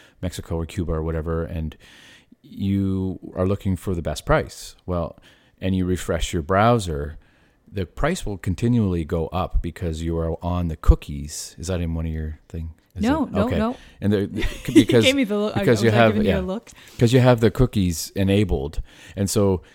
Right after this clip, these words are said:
Speaker 1: what you have to do is you have to, like, get everything off your browser and look again, and then you'll get the true price.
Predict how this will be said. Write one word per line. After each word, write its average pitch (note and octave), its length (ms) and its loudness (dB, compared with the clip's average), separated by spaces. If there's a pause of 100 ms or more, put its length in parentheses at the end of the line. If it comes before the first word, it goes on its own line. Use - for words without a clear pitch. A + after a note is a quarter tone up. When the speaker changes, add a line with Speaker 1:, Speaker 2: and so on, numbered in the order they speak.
(280)
Speaker 1:
what A#2 160 2
you A#2 80 4
have A#2 120 2
to G2 60 -4
do C#3+ 280 4
is G2+ 160 4
you G#2 60 0
have F2+ 260 -2
to, F#2+ 120 -4
like, D#2+ 380 -8
get - 160 -6
everything G2+ 400 -2
off F2 320 0
your E2 160 -2
browser D#2+ 540 -2
and D2+ 420 -6
look E2+ 220 -6
again, D#2+ 680 -6
and E2+ 180 -4
then E2 360 -6 (260)
you'll F2+ 180 -4
get F2 200 -6
the D#2+ 240 -8
true F2+ 260 -6
price. - 580 -8